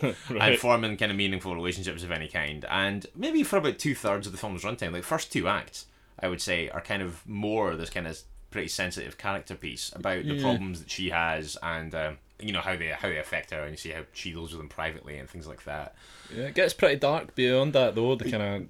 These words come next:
Speaker 1: like, I guess her kinda psyche fractures a lot more, and the kinda cracks become deeper and deeper. And
Speaker 2: Yeah, it's, it's a pretty sharp turn, really,
Speaker 1: Yeah. <laughs>
Speaker 2: um, in the last half hour. Um, and yeah, I don't wanna dig into the ending too much, but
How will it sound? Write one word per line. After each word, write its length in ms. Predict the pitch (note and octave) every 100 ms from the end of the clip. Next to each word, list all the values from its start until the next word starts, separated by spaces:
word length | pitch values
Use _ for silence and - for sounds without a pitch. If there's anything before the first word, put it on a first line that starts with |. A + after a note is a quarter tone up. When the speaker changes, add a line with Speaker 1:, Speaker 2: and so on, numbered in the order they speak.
| -
Speaker 1:
like, 240 | G2+ -
I 60 | F2+
guess 320 | F#2+ F#2+ -
her 40 |
kinda 240 | - G2 F2
psyche 400 | - F#2 F#2 F#2
fractures 480 | - F2+ - B2 F#2
a 60 |
lot 240 | F#2 F#2 F#2
more, 260 | G2 G2
and 140 | G2 F#2
the 60 |
kinda 320 | F2+ F#2+ F2+ E2+
cracks 240 | - F#2 -
become 300 | - F#2+ F2+
deeper 240 | F#2 -
and 120 | F#2
deeper. 520 | F2 F#2 G2 F#2 F#2 F2+
And 220 | D#2 E2 -
Speaker 2:
Yeah, 340 | E3+ D#3+ F#2+
it's, 180 | - -
it's 160 | B2+ -
a 40 |
pretty 240 | - F3 C3+
sharp 340 | - G#2+ -
turn, 340 | C3+ A#2 D#2+
really, 220 | D2+ C#2+ A#2+
Speaker 1:
Yeah. 140 | - -
<laughs> 220 | G#2 G2+
Speaker 2:
um, 200 | G2+ G2
in 220 | G2 G2+
the 80 | F#2+
last 180 | F2+ -
half 200 | F2+ -
hour. 300 | F2+ F2 -
Um, 480 | G2 G2+ G2 G2 F#2+ -
and 220 | A2 A2+
yeah, 80 | D3
I 60 | A#2
don't 100 | F3
wanna 140 | E3
dig 180 | A2+ G2+
into 380 | G2 F2+ - G2
the 80 |
ending 260 | G2 G2+ F2+
too 140 | -
much, 260 | G2+ F2 -
but 300 | G#2+ F#2 -